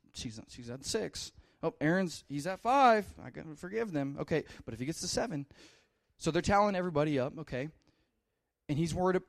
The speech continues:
Peter's worried about his tallies of how many times he's gonna forgive. And Jesus says, "No, no, no, not seven times. Not seven times, but seven times seventy." What is he saying there? He's, he's not, he's looking at Peter and saying,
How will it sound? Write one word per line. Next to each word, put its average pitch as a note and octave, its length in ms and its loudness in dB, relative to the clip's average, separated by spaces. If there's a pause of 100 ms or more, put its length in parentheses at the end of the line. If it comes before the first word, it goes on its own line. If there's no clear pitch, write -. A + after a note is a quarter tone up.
Peter's G3 280 2
worried F#3 160 2
about F#3 180 2
his F#3+ 160 -2
tallies C#3+ 460 2
of B2 80 -4
how C#3 140 -4
many D3+ 200 -2
times D3 260 -4
he's C#3+ 140 -8
gonna D3 120 -6
forgive. A#2 360 -4
And A#2 100 -6
Jesus C#3+ 280 -4
says, C3 200 -6
"No, D3 140 -2
no, C#3 60 -4
no, G#2+ 180 -8
not A#2 180 -8
seven D3 380 -6
times. A2 340 -10 (400)
Not F#3 180 0
seven G#3 240 -2
times, B2+ 220 -4
but A2+ 120 -14
seven C#3 240 -6
times G#2 200 -14
seventy." - 280 -14 (840)
What E3 120 4
is F3 60 2
he D#3 100 -2
saying D3 340 -2
there? G2 120 -10
He's, A2 160 -14
he's D3+ 180 -14
not, F#3 220 -14 (960)
he's E3 240 -8
looking F3+ 220 -4
at D3 140 -4
Peter B2 300 -8
and A#2 140 -10
saying, A#2 340 -10